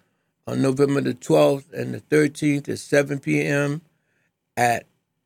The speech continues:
the Media Arts Center on the campus of Roxbury Community College. It is going to be a wonderful event sp-,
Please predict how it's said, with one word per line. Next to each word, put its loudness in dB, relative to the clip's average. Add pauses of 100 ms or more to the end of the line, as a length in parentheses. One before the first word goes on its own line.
(520)
the -10
Media 2
Arts 0
Center -2 (540)
on -6
the -6
campus 0 (180)
of -10
Roxbury 0
Community -6
College. -8 (720)
It 4
is -2
going -2
to -2
be -2
a 0
wonderful 0
event 0
sp-, -12